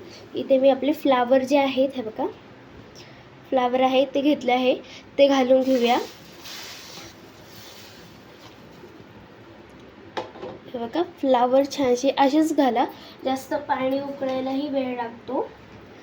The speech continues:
आणि आता ह्याच्यात आपल्याला घालायची ही चणा डाळ. हे बघा चणा डाळ आपण थोडीशी सोक करून घेतलेली आहे, ही पण घालून घेऊया. आमच्या घरी चणा डाळ भाजीत टाकतं म्हणजे टाकतातच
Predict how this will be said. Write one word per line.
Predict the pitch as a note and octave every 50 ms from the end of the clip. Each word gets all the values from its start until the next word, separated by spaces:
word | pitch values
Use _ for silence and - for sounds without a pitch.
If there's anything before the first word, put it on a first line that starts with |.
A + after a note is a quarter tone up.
| - - - - - -
आणि | A3+ B3+ B3+ B3+ C4 C4+ C4+ C#4+ C4+
आता | C4+ C#4 C#4 D#4+
ह्याच्यात | D#4 C#4+ C4 B3 C4 C#4 C4+
आपल्याला | C4+ C4 - C4+ C4+ C4 C#4
घालायची | C#4 C#4 C#4 B3+ A#3+ A#3 A#3 C4 B3+
ही | B3 B3 B3+ B3+ C#4 E4 F4+ - - - - - - - - -
चणा | D4+ C#4 C#4+ D4 D4
डाळ. | D4+ D4+ C#4 C4 C4+ E4 F4 - C#4+
हे | A#3
बघा | A#3+ - - C4 D#4+ - - - - - - - - - - - -
चणा | - C4 B3+ C4 B3+
डाळ | C4 C4+ C4 C4 B3+
आपण | B3+ - B3+ C4+
थोडीशी | C4 C#4 B3+ A3 A#3 - C#4 C#4
सोक | C4+ - - B3 B3 B3 - B3+
करून | B3+ B3 B3 B3+ C4 C4
घेतलेली | B3+ C4+ B3 - - A3 A#3 A#3+ A3+ A#3+
आहे, | B3 B3 B3+ B3+ C4 C4 B3+ B3+ E4+ - - - - - - - - - -
ही | C4+
पण | C4 - C#4+ C#4+ D4
घालून | C#4 C4 B3 A#3 A#3+ B3+
घेऊया. | B3 B3 A#3+ A3+ A3+ A#3+ C#4 - - - - - - - - - -
आमच्या | A#3 B3 A#3+ G#3+ - C#4+ C#4+
घरी | C#4 C#4+ C4 C#4+ C#4
चणा | C#4 - D4 C#4 C#4+ C#4
डाळ | C#4+ C4+ C#4+ D4 D4
भाजीत | C4+ C#4 C4 A#3+ A3 B3+ C4+ - - - - -
टाकतं | D4+ C#4 C#4 - - - C#4
म्हणजे | C#4 C4+ C4+ C4+ C#4 C4+ -
टाकतातच | C#4 C4 - - - - B3+ B3+ - B3+ D4+ C#4 - -